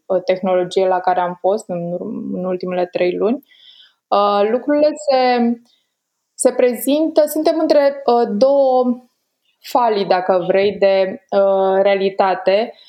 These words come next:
în privința acestei industrii. În primul rând, nivelul de inovație a stagnat. Există inovație reală, există doar inovație în baza a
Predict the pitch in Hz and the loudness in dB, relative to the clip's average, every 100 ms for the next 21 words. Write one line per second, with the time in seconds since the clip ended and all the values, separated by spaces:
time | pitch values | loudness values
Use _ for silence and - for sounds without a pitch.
0 | _ 226 214 208 202 208 220 220 214 202 | _ -4 0 0 0 0 0 2 0 0
1 | 208 202 214 196 196 180 190 - - 208 | -2 0 0 0 0 0 -2 -2 -4 -2
2 | 220 294 311 302 294 269 240 247 262 294 | 0 0 0 0 0 0 0 2 0 0
3 | 269 240 226 208 202 254 262 247 226 - | 0 2 2 0 0 -2 0 0 0 0
4 | 233 - 220 214 214 180 208 262 _ _ | -2 -2 -2 -2 -2 0 0 -4 _ _
5 | - - _ 233 233 269 247 233 226 208 | -20 -20 _ -2 0 0 2 2 2 2
6 | 214 208 226 214 190 185 180 226 - - | 0 2 2 2 2 2 2 2 0 -10
7 | - _ - 226 - 247 240 247 240 226 | -20 _ -10 -4 0 2 2 2 2 2
8 | 208 233 254 - - 240 233 233 226 226 | 2 2 0 -4 0 2 2 2 0 -2
9 | - _ _ _ _ _ _ - 214 208 | -8 _ _ _ _ _ _ -2 0 2
10 | 226 233 233 233 226 220 - - | 2 2 2 0 2 0 0 -2